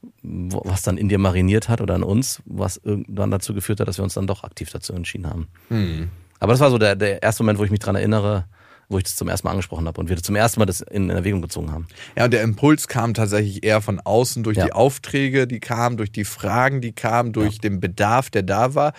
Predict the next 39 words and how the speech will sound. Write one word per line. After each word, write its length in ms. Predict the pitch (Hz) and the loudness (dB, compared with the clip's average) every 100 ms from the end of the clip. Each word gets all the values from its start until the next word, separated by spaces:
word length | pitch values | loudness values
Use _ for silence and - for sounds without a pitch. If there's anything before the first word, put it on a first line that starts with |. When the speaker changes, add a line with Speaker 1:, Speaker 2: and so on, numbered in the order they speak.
| - _ | -16 _
Speaker 2:
und 220 | 107 98 - | -4 -4 -2
durch 200 | 110 104 - | -2 -2 -8
die 80 | 151 | -4
Expertise, 600 | 98 - 110 - 147 127 | -4 0 -2 0 -4 -2
die 160 | 120 107 | -2 2
wir 160 | 101 | 2
ja 80 | 87 | 2
eh 40 | 135 | 2
schon 240 | - 117 | 2 -2
hatten. 320 | 98 - 127 151 | -2 -2 -6 -4
Speaker 1:
Ja. 120 | 92 - - - - | -6 -6 -18 -20 -8
Speaker 2:
Also 160 | 92 | -6
ich 120 | 98 | -2
hatte 180 | 110 104 | -2 -4
zu 140 | 95 98 | -8 -2
der 220 | 104 98 | 0 2
Zeit 220 | 110 98 | 0 -2
schon 140 | - | -4
ein 80 | 101 | -6
paar 160 | 95 110 | -4 -2
Jahre 300 | 98 92 92 | -2 -4 -2
Radioerfahrung, 760 | 120 123 117 107 101 101 104 98 | 0 2 0 0 -2 -2 -2 -6
ich 160 | - | -6
hatte, 260 | 92 90 104 - - _ _ _ | -8 -6 -6 -8 -20 _ _ _
würde 260 | 113 110 | -6 -4
ich 60 | 104 | -4
sagen, 240 | - 101 | -2 -2
das 140 | 101 95 | -2 -4
Storytelling 720 | - 117 113 110 120 110 107 | 0 0 0 -4 -4 -2 -2
relativ 480 | 101 104 101 - 98 | 0 2 0 -4 -10
straight. 480 | - - 104 101 - _ _ _ _ | -6 0 2 0 -6 _ _ _ _
Das 340 | 113 110 - - _ - - | -4 -2 -2 -8 _ -20 -4
haben 200 | 107 110 | 0 0
wir 100 | 104 - - - | -2 -8 -14 -4
in 160 | 104 | -2
unseren 260 | 117 117 107 | 0 -2 0
eigenen 320 | 101 123 120 | 0 0 0
Sachen 240 | 101 104 | -2 -2
zusammengewürfelt 920 | 101 95 113 147 104 104 101 - 131 | -4 0 2 2 0 0 0 0 -4